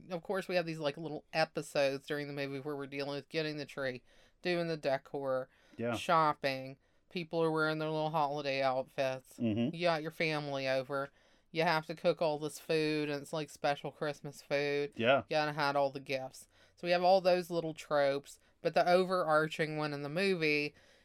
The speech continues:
Speaker 1: is the idea of this Christmas bonus.
Speaker 2: Mm-hmm.
Speaker 1: It's part of the thing for Clark.
Speaker 2: Yeah.
Speaker 1: Is that he wants to make this huge gift to the family of having a swimming pool.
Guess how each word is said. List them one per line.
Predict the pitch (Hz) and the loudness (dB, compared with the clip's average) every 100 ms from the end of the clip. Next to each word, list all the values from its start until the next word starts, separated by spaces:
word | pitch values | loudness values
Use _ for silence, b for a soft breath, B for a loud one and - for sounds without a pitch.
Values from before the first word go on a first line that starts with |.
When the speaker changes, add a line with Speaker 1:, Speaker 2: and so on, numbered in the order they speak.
| b | b
Speaker 1:
is | 147 | -4
the | 156 147 | 0 0
idea | 156 156 151 | 0 0 0
of | 139 | 0
this | 135 | -6
Christmas | - 165 156 175 160 | -2 -2 -2 -2 -6
bonus. | 160 139 135 135 135 131 - - | -4 -2 -2 -4 -6 -6 -8 -6
Speaker 2:
Mm-hmm. | 104 101 113 147 | -2 -2 -4 -6
Speaker 1:
It's | _ | _
part | - - 160 160 | -8 2 4 4
of | 165 160 | 0 -4
the | 156 | -6
thing | - 151 147 147 | 0 0 0 -6
for | - | -8
Clark. | 156 - 151 139 135 135 - _ b | -8 -4 2 4 4 0 -8 _ b
Speaker 2:
Yeah. | - 131 117 - | 0 0 0 -6
Speaker 1:
Is | 151 | -4
that | 151 147 | 0 0
he | 165 | -2
wants | 151 156 156 - | -2 -2 -2 -6
to | 160 | -6
make | 151 143 143 - | -4 -2 -4 -8
this | 160 147 - | -8 -8 -8
huge | - 196 185 180 170 147 147 | -12 -8 -4 -4 -4 -6 -10
gift | 139 165 147 151 - - - b b b b - | 0 4 4 2 -4 -16 -16 b b b b -6
to | 175 | -2
the | 160 | -2
family | - 180 160 160 147 139 135 135 147 b b b | 2 4 6 2 0 -2 -4 -4 -8 b b b
of | 147 | -2
having | 160 151 147 143 | 4 4 2 -2
a | |
swimming | - - 151 147 139 | -8 -6 -4 -2 -6
pool. | 131 139 131 135 | -6 -8 -8 -10